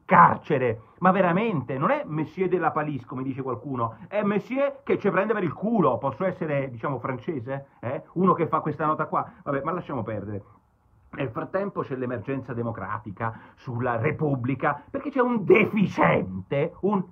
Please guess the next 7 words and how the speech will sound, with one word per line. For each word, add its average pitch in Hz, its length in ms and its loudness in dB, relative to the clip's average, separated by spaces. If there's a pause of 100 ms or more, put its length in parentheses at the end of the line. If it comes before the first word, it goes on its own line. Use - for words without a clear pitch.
(100)
deficiente, 123 1200 2 (140)
un 214 240 0
criminale 196 920 4
deficiente, 147 640 -4
uno 160 160 -2
che 143 200 -6
ha 143 160 -4